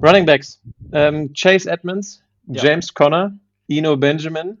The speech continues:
Speaker 1: Jonathan Ward, Tavian Feaster und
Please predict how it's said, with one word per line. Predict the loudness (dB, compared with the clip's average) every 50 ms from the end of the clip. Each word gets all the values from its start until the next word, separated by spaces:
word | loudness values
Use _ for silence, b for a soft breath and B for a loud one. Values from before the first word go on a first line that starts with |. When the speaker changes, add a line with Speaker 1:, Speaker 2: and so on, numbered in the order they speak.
| _ _ _ _ _ _ _ _ _ -12
Speaker 1:
Jonathan | -4 -2 0 0 0 -2 -4 -4 -4
Ward, | -2 0 0 0 0 -2 -4 -8 -16 _ _ -20 -8
Tavian | -4 -4 -2 -2 -4 -6 -8 -8
Feaster | -8 -6 -6 -6 -6 -4 -4 -2 -2 -2 -4 -8 _
und | -6 -6 -6 -6 -8 -12